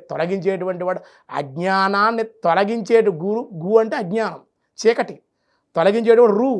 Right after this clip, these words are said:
వెలుతురు, జ్ఞానం, అజ్ఞానాన్ని చీకటిని తొలగించి వెలుతురుని ఇచ్చేటువంటి వాడు గురువు.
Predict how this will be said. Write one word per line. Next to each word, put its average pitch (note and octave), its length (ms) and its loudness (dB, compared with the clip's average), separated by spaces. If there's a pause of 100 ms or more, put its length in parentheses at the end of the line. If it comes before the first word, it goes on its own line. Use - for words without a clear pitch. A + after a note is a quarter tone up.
(540)
వెలుతురు, A3+ 360 -2 (200)
జ్ఞానం, D#3 400 -6 (520)
అజ్ఞానాన్ని G3+ 800 0 (100)
చీకటిని G3+ 440 -2
తొలగించి G3 380 -2
వెలుతురుని G3+ 360 -2
ఇచ్చేటువంటి G3+ 480 -2
వాడు F#3+ 160 -2 (120)
గురువు. F#3 220 -2